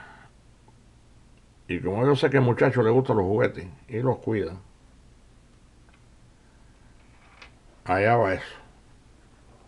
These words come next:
Pero no quiere decir que no me gusta.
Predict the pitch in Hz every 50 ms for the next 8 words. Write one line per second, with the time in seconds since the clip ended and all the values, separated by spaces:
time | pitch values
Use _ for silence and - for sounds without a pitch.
0 | - - - - - - - - - - - - - - - - - 87 90 87
1 | 85 92 98 101 117 127 135 131 123 117 - - 147 156 - 117 104 110 113 113
2 | 110 110 123 - - - - 127